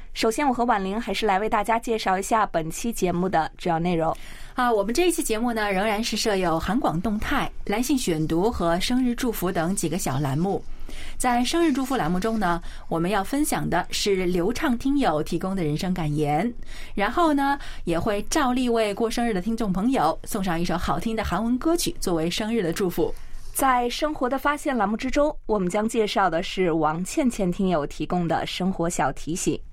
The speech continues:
Speaker 1: 单纯吃钙片不一定能补钙，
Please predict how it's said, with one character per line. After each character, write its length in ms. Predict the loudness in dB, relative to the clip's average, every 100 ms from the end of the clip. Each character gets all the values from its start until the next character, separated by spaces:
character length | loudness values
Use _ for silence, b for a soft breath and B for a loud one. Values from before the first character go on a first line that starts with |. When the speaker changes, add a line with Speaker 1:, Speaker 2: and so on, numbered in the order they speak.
| -16 -6
Speaker 1:
单 200 | 0 0
纯 200 | 0 -2
吃 220 | -2 -2
钙 220 | 0 0 0
片 280 | 0 0 0 -2
不 100 | 2
一 140 | 2 4
定 120 | 0
能 160 | 0 0
补 100 | -2
钙， 260 | 0 -2